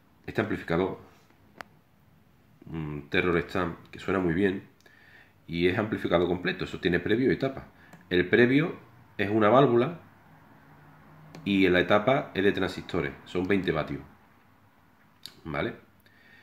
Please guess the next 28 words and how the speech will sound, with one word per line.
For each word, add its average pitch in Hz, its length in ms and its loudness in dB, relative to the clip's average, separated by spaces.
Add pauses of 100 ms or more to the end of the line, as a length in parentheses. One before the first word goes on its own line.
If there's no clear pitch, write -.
(1300)
Pero 90 680 6
no 92 160 0
suena 143 300 4
como 123 220 2
los 113 180 2
híbridos 113 480 4
de 107 80 2
antaño, 98 560 -2
suena 90 1040 0
muy 92 180 0
bien, 120 320 0 (880)
suena 87 260 -4
diferente, 101 480 -2
suena 73 220 -12
muy 73 140 -4
orgánico, 139 680 0
suena 78 380 -8
con 80 560 -6 (640)
mucho 82 280 -6
armónico, 139 800 4
suena 82 520 -4
bien, 85 360 -2
bueno, 90 200 -2 (400)
estupendo, 87 440 -4
que - 100 -8
suena 110 200 0
estupendo, 71 440 -4
vamos. 80 180 -2